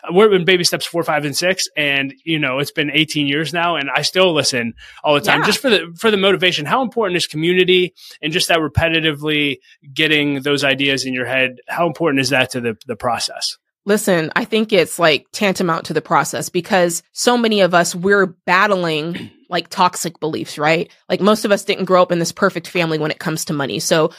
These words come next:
Speaker 2: most of us have this belief, like, maybe it's a limitation in what you feel like you can earn. Maybe it's a limitation on, uh, because of your race or, you know, your background, where you grew up. There's so many things that we face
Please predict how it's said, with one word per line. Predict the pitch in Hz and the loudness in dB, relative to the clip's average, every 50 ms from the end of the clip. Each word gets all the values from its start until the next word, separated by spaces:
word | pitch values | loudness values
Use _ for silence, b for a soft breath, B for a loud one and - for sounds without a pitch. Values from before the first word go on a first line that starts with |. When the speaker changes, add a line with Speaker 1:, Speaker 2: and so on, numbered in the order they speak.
| B B B | B B B
Speaker 2:
most | 208 214 220 220 277 | 2 2 2 4 4
of | 233 | 2
us | 208 202 - | 2 2 2
have | - 180 175 170 | 0 0 2 0
this | 170 170 - | -4 -4 -4
belief, | - 165 170 180 180 180 180 - | -2 -2 0 0 0 0 0 0
like, | 170 165 156 - - b b b b | -2 -2 -2 -4 -6 b b b b
maybe | - 185 202 196 196 190 | 0 0 0 2 2 0
it's | 180 - | 0 2
a | 208 180 | 0 2
limitation | 180 185 185 190 185 - - 185 185 185 - - 185 180 175 175 | 2 2 2 0 0 0 2 2 2 2 2 0 0 0 0 -2
in | - 175 170 165 165 165 | -2 -2 -2 -2 0 2
what | 180 175 - | 2 2 2
you | 190 180 | 0 -4
feel | - - 185 | -4 -2 -2
like | 160 - 208 - | 0 -2 -2 -4
you | 175 | -6
can | 165 185 151 - - | -6 -6 -6 -2 0
earn. | 185 190 196 196 202 196 196 196 b b b b | 0 2 2 2 2 0 -2 -4 b b b b
Maybe | 185 180 175 175 | 0 2 4 2
it's | 185 - - | 2 2 2
a | 185 | 0
limitation | 180 170 170 175 170 - 190 175 165 - - 185 170 165 165 170 170 b b b b b | 0 0 0 -2 -2 0 0 0 0 0 -2 -2 -2 -2 -2 -4 -6 b b b b b
on, | 175 175 170 165 165 156 156 151 - - | 0 2 2 2 2 0 -2 -4 -2 2
uh, | 196 190 160 143 123 135 | 4 4 4 4 2 0
because | 147 170 190 - - 185 160 | 0 -4 -4 -4 -2 -2 -2
of | 165 170 | -2 -2
your | 170 160 | -2 0
race | 165 175 180 185 185 196 190 - | 2 4 4 6 4 4 2 0
or, | 190 180 175 | -2 -2 -2
you | 165 175 175 | -2 -2 -2
know, | 165 165 160 | -2 -2 0
your | 160 165 | -2 0
background, | 165 170 165 170 175 - 185 180 180 175 175 175 165 | 2 2 2 2 2 2 2 4 4 4 2 0 -2
where | 160 | -2
you | 160 156 160 - _ | -4 -4 -6 -10 _
grew | - 175 170 170 165 | -8 -4 -2 0 2
up. | 160 175 175 - _ b b b b b | 2 2 2 0 _ b b b b b
There's | - 202 190 - | 0 0 0 2
so | - 240 233 | 0 0 0
many | 233 240 233 214 | 0 0 -2 -4
things | - 214 208 208 202 190 | -2 -4 -2 -2 -2 -2
that | 175 - 165 | -2 0 0
we | 180 170 | -2 -4
face | 165 - - 202 190 180 165 165 165 - - - | -4 -6 -4 0 0 2 0 0 -2 -4 -6 -8